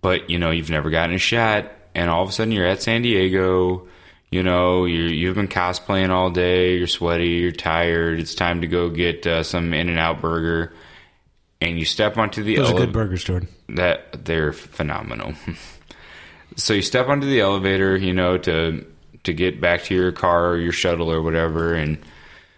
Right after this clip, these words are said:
Speaker 1: well, guess what? Joe Q, he's a human being. He, you know,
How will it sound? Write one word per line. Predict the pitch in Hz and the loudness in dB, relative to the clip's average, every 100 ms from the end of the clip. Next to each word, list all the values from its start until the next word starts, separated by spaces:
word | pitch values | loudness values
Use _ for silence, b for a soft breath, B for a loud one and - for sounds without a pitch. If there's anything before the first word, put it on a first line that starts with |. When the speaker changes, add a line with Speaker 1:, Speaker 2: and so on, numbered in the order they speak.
| B B B B B B B B 90 | B B B B B B B B 0
Speaker 1:
well, | 101 147 | 2 2
guess | 113 - | 0 0
what? | 123 175 165 | 0 0 0
Joe | 90 113 127 | 0 2 0
Q, | - 147 180 | 0 0 2
he's | 117 127 | 0 0
a | 127 | -2
human | 90 117 135 | -2 0 0
being. | 127 170 156 147 151 | 0 2 2 2 2
He, | 110 104 107 92 - _ _ _ - | 0 0 -2 -8 -16 _ _ _ -6
you | 95 90 | -2 0
know, | 85 92 107 | 2 0 -2